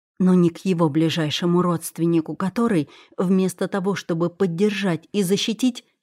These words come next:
потакал извращенным начинаниям. Если бы могла, я бы и сама уничтожила Мэддера.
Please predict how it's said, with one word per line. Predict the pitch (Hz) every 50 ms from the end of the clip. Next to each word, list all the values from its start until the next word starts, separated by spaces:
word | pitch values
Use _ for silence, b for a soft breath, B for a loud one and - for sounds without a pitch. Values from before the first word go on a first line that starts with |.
| _ _ _ _
потакал | 254 247 247 - 277 269 - - 180 156 151 151 160
извращенным | 151 147 147 170 160 - - - 180 165 170 170 170 170 175
начинаниям. | 175 170 165 - - 180 175 170 170 170 165 160 156 156 160 156 - _ _ _ _ _ _ _ _ _ _ _ _ _ -
Если | 170 151 165 143 - - 170 165
бы | 160 170
могла, | 170 170 170 156 175 185 190 190 180 - _ _ _ _ _ _ _
я | 190 180 190 185
бы | 165 165 175 180
и | 170
сама | - - 208 202 196 190 160 151
уничтожила | 147 151 156 160 160 160 - - - 180 160 156 131 160 156 151 156
Мэддера. | 165 170 165 165 151 165 160 156 156 147 143